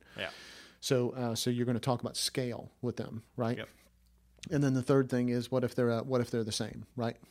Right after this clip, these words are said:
Speaker 2: You're
Speaker 1: Yep.
Speaker 2: just gonna talk about marketing is what the, is what the bottom line is. You're just gonna make sure that you touch on that.
Speaker 1: Awesome.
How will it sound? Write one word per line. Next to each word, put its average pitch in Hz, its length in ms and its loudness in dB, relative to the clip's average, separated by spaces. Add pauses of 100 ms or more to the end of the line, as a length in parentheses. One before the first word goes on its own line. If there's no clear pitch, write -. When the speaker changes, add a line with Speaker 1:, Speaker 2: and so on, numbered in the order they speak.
(120)
Speaker 2:
You're 120 120 2
Speaker 1:
Yep. 113 40 2
Speaker 2:
just 117 140 0
gonna 120 160 2
talk 120 180 2
about 117 140 0
marketing 117 480 -2
is 107 120 -8
what 117 140 -2
the, 117 140 -2
is 120 180 -4
what 110 120 -2
the 113 60 -4
bottom 107 300 -4
line - 240 -10
is. - 180 -8
You're 131 80 -4
just 113 200 -6
gonna 113 100 -4
make 107 160 -6
sure - 180 -6
that 110 140 -8
you 104 60 -10
touch 101 260 -8
on - 60 -10
that. - 140 -14 (1600)
Speaker 1:
Awesome. 120 340 -6